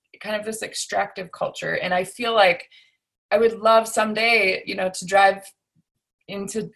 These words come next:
Homer and to see something that, um, really represents all people. And, you know, you could still talk about fishing on there if you wanted to, but, um,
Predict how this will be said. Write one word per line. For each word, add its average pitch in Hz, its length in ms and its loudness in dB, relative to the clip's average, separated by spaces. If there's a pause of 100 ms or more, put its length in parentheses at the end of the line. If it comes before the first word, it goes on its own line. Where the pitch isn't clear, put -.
Homer 294 280 2
and 190 180 2
to 202 80 -4
see 254 260 -6
something 202 460 -2
that, 170 340 0
um, 170 240 -4
really 202 280 2
represents 170 1200 -2 (260)
all 170 400 0 (140)
people. 165 380 -6
And, 170 240 -14 (720)
you 170 100 -12
know, 180 60 -10
you 170 100 -10
could 180 120 -12
still 185 220 -2
talk 185 260 -8
about 170 260 -6
fishing 175 280 -10
on 170 140 -8
there - 160 -10
if 185 100 -16
you 190 80 -16
wanted - 280 -10
to, - 180 -16
but, - 240 -10 (460)
um, - 340 -12